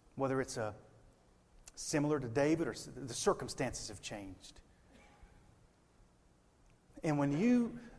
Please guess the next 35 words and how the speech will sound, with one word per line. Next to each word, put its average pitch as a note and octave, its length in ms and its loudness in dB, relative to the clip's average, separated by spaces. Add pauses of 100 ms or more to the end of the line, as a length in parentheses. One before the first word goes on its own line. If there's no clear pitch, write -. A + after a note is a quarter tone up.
uh, - 120 0 (100)
w-, D#3 240 -10
when D#3 160 2
you G3+ 140 2
say G3 240 2
that D3+ 160 2
God's E3 260 6
Word E3+ 260 2
says F3 300 0
that C#3 160 -4
happiness F3+ 540 2
doesn't D#3+ 320 -2
come F3+ 200 -2
from A#2+ 260 -6 (220)
either E3 200 2
pretending E3+ 420 0
it's - 180 -2
not F3+ 220 0
sin F#3+ 380 -2
or F3 120 0
trying E3 280 -2
to C#3+ 60 0
fix - 260 -2
it D#3+ 80 -4
myself, E3+ 580 0 (600)
when C#3+ 140 4
I, D#3+ 120 8
when, D#3 260 0
when D3+ 100 4
we F3 100 2
talk A3 160 8
about F#3+ 160 8
that, E3 120 6
you F3 140 0
say - 180 -2